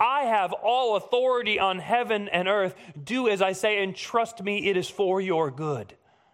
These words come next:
So what's our posture to this King Jesus? 'Cause we will not apply the next verse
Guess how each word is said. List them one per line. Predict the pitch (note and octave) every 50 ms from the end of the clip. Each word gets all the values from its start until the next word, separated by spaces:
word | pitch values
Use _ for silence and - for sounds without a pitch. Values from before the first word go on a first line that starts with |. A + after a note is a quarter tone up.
| _ _ _ _ _ _ _ _ _ _ _ _ _ _ _ _ _ _ _ _ _ _ _ _ _ _ _ _
So | - - D3
what's | D3 F#3 A3 A3 -
our | A3+ G#3
posture | - - F#3+ F3 F3 E3 - - E3
to | C#3+ C#3
this | C#3 D3 C#3+ -
King | - - D3+ D3 D3 C#3+
Jesus? | B2 B2+ B2+ A#2 A2 - - - - - - _ _ _ _ _ _ _ _ _ _ _ _ _ _ _ _ _ _ _ _
'Cause | - E3 C3+
we | B2+ B2+ D3+ F#3+ A3 A3
will | F#3+ F#3+ F3+ E3+
not | D3+ C#3+ C#3+ D#3 D#3+ E3+ F3+
apply | E3 E3+ - E3+ D#3+ C#3 A#2+ A2+ G#2 G2+ G#2 - _ _ _ _
the | - C#3+ C3+
next | C#3+ D#3 D3 - -
verse | C3+ C3 A#2 A2 G#2+ - - -